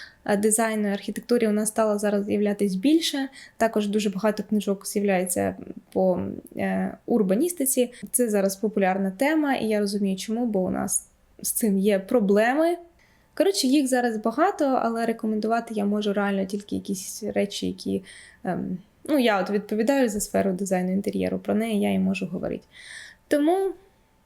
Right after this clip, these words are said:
м, поки що це все, що реально мене там торкнуло, зачепило, і те, що я хочу порадити, прочитати комусь. Будуть іще, буду ділитись з вами. Ось і все, друзі. А тепер давайте сходимо зі мною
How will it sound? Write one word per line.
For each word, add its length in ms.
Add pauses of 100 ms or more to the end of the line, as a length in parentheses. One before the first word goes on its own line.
м, 220
поки 300
що 220
це 220
все, 540
що 220
реально 320
мене 500
там 240
торкнуло, 440
зачепило, 640
і 200
те, 180
що 200
я 260
хочу 360 (440)
порадити, 500
прочитати 800 (1300)
комусь. 540 (1080)
Будуть 420
іще, 340
буду 240
ділитись 480
з 60
вами. 380 (320)
Ось 180
і 40
все, 220
друзі. 320
А 60
тепер 300
давайте 380
сходимо 480
зі 120
мною 500